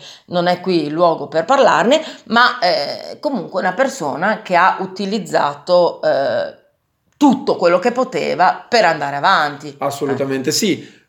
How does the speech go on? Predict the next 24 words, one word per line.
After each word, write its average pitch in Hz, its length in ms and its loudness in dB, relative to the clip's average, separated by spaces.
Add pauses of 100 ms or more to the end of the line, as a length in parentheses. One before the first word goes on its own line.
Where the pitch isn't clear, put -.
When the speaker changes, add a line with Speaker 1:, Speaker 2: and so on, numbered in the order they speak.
(180)
Speaker 2:
Mm, 139 320 -2
molto 185 480 6
utile 151 420 0
per 127 160 -4
l'evoluzione 143 480 0
dell'essere 156 380 0
umano, 202 420 0 (200)
attento 226 680 4
anche 175 440 2
ai 208 160 4
bisogni 196 560 6
dell'essere 196 460 2
umano. 151 320 2
In 160 60 0
particolare 220 560 2
qua 226 100 2
parliamo 214 340 2
di 226 100 4
bisogni 196 320 4
primari. 131 640 -2 (260)
Speaker 1:
Molto 254 460 4
primari. 151 640 -10 (440)
Tipo, 165 680 2
mm, 143 500 -16